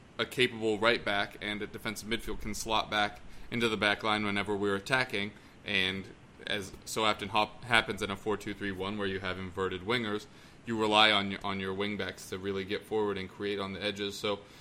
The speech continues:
um, he, he's gotten much better at that, uh, as well. The delivery, still not perhaps as good as Kieran Trippier, who we brought in to challenge him, which, by the way, is, is a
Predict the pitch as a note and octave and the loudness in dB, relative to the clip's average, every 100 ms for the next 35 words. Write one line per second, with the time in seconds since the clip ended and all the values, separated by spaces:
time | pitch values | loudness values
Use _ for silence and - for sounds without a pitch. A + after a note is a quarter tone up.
0 | - - G#2+ G#2+ G#2+ G#2+ G2+ B2+ C3+ C3 | -20 -2 6 6 6 2 -2 -2 0 0
1 | A#2 A#2 A2 A2+ A2 A2+ A2 A2 G#2+ G2 | 2 4 4 2 0 0 0 2 2 2
2 | G2+ G2+ G2+ - G#2+ E2+ G2+ F#2+ G#2+ B2+ | 2 2 2 -4 -4 -2 -2 -2 2 4
3 | B2+ B2+ - - C3+ B2+ C#3 C#3+ D3+ E3 | 4 0 -8 -8 0 4 8 8 6 2
4 | E3 - C#3 B2+ A#2+ G#2 - B2 A2 A2+ | 0 0 2 2 2 0 -2 2 2 2
5 | A#2+ G#2+ A2+ G#2+ G#2 - A2+ G#2 A#2 A#2 | -4 -2 0 2 0 0 0 0 -2 -2
6 | B2 B2 A#2 A2 G#2 G#2+ G2+ G#2+ G#2 G#2 | -4 -4 -6 -6 -4 -4 -2 0 0 0
7 | G#2 A2 G2 A2+ A#2 A#2+ C#3+ C#3+ - - | -2 -6 -4 0 2 0 -2 -6 -8 -2
8 | F3+ G3+ - - - - B3 C#4+ A#3 G#3 | 2 2 -2 -14 -18 -4 0 6 6 6
9 | G3 F#3+ G3 E3+ F3+ F3 E3 D#3 D3 | 2 0 0 2 2 2 0 -2 -6